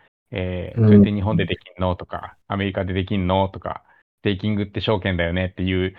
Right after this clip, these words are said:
Speaker 1: 国が結構いっぱいあったりとか、その辺のちょっと議論は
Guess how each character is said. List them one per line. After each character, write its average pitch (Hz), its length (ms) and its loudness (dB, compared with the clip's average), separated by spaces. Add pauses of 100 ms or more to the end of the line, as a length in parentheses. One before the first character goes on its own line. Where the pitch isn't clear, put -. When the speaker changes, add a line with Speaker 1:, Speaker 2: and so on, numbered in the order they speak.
(160)
Speaker 1:
国 98 200 0
が 87 280 2 (320)
結 - 140 -4
構 98 100 2
い - 20 0
っ 85 40 -2
ぱ 92 120 -4
い - 20 0
あ 92 40 0
っ 92 80 -8
た 95 100 0
り 90 180 -2
と 92 120 -6
か、 82 300 -4
そ 113 80 -2
の 123 100 0
辺 131 200 4
の 123 160 2
ち 120 80 0
ょ - 20 0
っ 120 80 -4
と 101 100 0
議 95 140 -2
論 85 200 0
は 80 200 -6